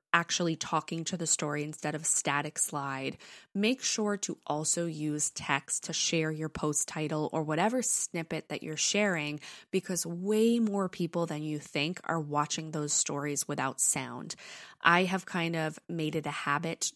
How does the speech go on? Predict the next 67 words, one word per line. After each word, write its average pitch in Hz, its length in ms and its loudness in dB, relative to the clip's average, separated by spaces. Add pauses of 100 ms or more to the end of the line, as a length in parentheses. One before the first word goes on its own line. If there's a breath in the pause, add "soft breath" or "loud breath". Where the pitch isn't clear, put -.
to 156 500 0
put - 300 -6
text - 500 -2
in 170 240 -4
all 240 240 2
of 240 160 0
my 220 140 2
stories, 156 560 0
and 170 180 -4
while 180 180 4
it's 190 220 -2
repetitive 196 640 -2
to 190 100 -6
what 170 180 0
I'm 156 140 -4
saying, 185 680 0 (400 loud breath)
it 185 120 0
helps 190 400 -4
for - 140 -4
the 196 80 -2
people 180 420 -2
who 165 160 0
are 156 240 4 (260 loud breath)
at - 160 2
work 226 440 4
and 170 120 0
can't 196 220 0
turn 208 160 0
their 185 140 2
volume 185 400 2
up, 185 240 0 (200)
or 190 80 2
for 180 140 0
the 170 100 2
people 180 260 2
who 190 100 0
are 156 160 4 (100)
in 226 160 4
bed 220 340 6
with 170 120 0
their 180 120 -2
husband 185 460 0
who's 175 180 -4
watching 165 300 -2
his 165 160 -4
favorite 190 260 0
show 170 320 4
and 160 140 -4
they 151 60 -6
can't - 280 -6
crank 175 220 -4
the 170 80 -6
volume 165 340 0
up, 151 200 0
and 160 120 -4
so 139 120 -2
they're - 120 -6
clicking 220 400 -2
through, 185 300 -2
but 165 160 -4
they 151 100 -4
still 214 320 0
wanna 208 160 0
see 175 200 -4
what's 170 200 -4
going 160 280 -2
on. 147 240 -2